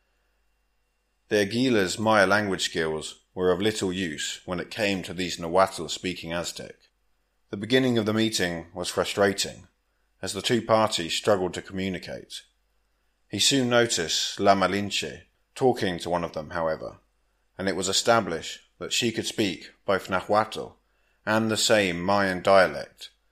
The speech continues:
as de Aguilar. Once pleasantries had been exchanged,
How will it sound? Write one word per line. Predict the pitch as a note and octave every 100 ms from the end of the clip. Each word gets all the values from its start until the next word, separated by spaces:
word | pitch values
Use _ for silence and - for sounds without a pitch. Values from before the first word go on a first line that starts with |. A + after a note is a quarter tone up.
| _ _ -
as | F2+
de | F#2
Aguilar. | F2 D#2+ F2+ E2 - - _ _ _ _ _ _ _ _ _ _
Once | C3+ C3+
pleasantries | - D3+ C#3 B2 A2+ G2 F2+ -
had | G#2+ F2
been | G#2
exchanged, | D#2+ - G#2 F2 C2+ - -